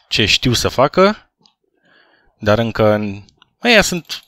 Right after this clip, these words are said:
singurii doi săteni pe care i-am păstrat. Ok. Înapoi la treabă.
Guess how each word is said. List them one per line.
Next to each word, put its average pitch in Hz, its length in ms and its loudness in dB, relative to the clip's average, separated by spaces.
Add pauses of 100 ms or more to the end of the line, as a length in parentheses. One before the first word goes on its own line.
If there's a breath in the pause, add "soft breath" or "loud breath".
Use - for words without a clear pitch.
singurii 135 400 0
doi 120 160 2
săteni 110 280 -2
pe 90 80 -8
care 95 160 2
i-am 90 140 -2
păstrat. - 500 -10 (240)
Ok. 104 240 -2 (540 loud breath)
Înapoi 156 260 4
la 151 80 6
treabă. 80 380 -2